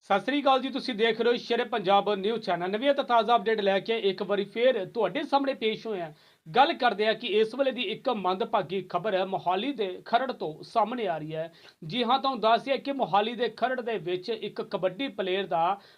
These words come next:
ਗੋਲੀਆਂ ਮਾਰ ਕੇ ਕਤਲ ਕਰ ਦਿੱਤਾ ਹੈ। ਕਤਲ, ਅ, ਕਿਸ ਤਰ੍ਹਾਂ ਕੀਤਾ ਗਿਆ, ਇਹਦੇ ਬਾਰੇ ਵੀ ਤੁਹਾਨੂੰ ਦੱਸਾਂਗੇ ਕਿ, ਅ, ਕਬੱਡੀ ਖਿਡਾਰੀ ਜਿਹੜਾ ਬਠਿੰਡੇ ਦਾ ਰਹਿਣ ਵਾਲਾ ਸੀ ਨੌਜਵਾਨ, ਉਹ, ਅ,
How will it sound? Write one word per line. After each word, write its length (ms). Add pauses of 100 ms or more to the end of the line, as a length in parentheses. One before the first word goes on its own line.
ਗੋਲੀਆਂ 460
ਮਾਰ 260
ਕੇ 320 (120)
ਕਤਲ 280
ਕਰ 200
ਦਿੱਤਾ 380
ਹੈ। 240
ਕਤਲ, 460 (440)
ਅ, 40
ਕਿਸ 200
ਤਰ੍ਹਾਂ 220
ਕੀਤਾ 320
ਗਿਆ, 220 (140)
ਇਹਦੇ 220
ਬਾਰੇ 220
ਵੀ 120
ਤੁਹਾਨੂੰ 240
ਦੱਸਾਂਗੇ 460
ਕਿ, 400 (340)
ਅ, 340 (460)
ਕਬੱਡੀ 380
ਖਿਡਾਰੀ 380
ਜਿਹੜਾ 280
ਬਠਿੰਡੇ 460
ਦਾ 120
ਰਹਿਣ 260
ਵਾਲਾ 260
ਸੀ 160
ਨੌਜਵਾਨ, 880 (320)
ਉਹ, 320 (720)
ਅ, 60